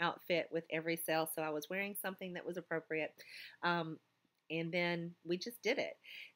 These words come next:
So, um, I'll do another video on how I kinda started with Periscope.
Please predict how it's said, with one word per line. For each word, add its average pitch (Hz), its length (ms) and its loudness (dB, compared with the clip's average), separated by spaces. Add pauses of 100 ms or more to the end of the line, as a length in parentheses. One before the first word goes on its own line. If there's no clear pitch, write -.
(120)
So, 202 420 8
um, 175 380 2 (1300)
I'll 269 180 4
do 311 160 4
another 220 280 2
video 214 400 2
on 170 120 2
how 180 280 2
I 175 120 2
kinda 170 480 -2
started 165 460 0
with 220 140 -2
Periscope. 277 600 0